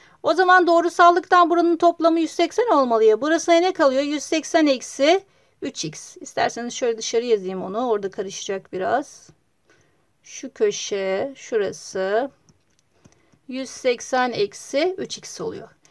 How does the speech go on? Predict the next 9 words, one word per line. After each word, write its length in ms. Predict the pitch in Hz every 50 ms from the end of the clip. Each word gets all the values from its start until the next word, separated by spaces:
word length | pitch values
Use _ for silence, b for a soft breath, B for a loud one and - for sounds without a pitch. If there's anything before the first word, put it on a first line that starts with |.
| b b b b b
İkizkenar 580 | 330 349 - 415 381 - - 427 403 403 415 415
olduğu 260 | 381 339 302 262 240
için 240 | 226 - - 277 285
mecburen 640 | 302 330 320 262 262 247 226 226 247 294 320 302
bu 140 | 311 302 233
da 260 | 226 220 247 311 359 - - -
yüz 240 | 269 254 277 285 -
seksen 600 | - - - 254 226 - - - - 196 190 190
eksi 580 | - 247 269 262 - - - - 311 320 359